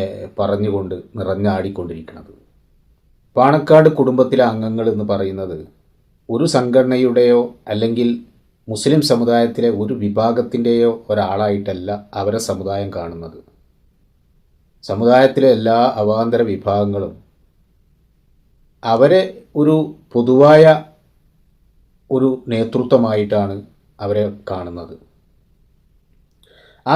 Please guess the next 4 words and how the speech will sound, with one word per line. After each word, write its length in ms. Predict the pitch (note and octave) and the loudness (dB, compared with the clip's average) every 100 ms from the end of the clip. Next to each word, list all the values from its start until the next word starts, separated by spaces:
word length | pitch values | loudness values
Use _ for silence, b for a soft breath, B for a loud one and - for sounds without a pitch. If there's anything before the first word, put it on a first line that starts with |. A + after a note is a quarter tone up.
| E3+ | 6
നിലക്ക് 260 | E3+ E3+ E3 | 6 6 6
അവർക്ക് 340 | D3+ D3+ E3 D#3+ D#3 - | 6 4 2 0 0 -2
സമുദായത്തിൻ്റെ 880 | C3 C3 C#3 C#3 C#3+ C#3+ C#3 C3+ C3+ C3+ - _ _ - | 0 4 6 6 4 2 -2 2 4 2 -4 _ _ -6
വിഭാഗങ്ങളുടെ 840 | A#2 G#2 A2+ B2 B2+ B2+ B2 A#2+ | -4 0 0 2 0 0 0 2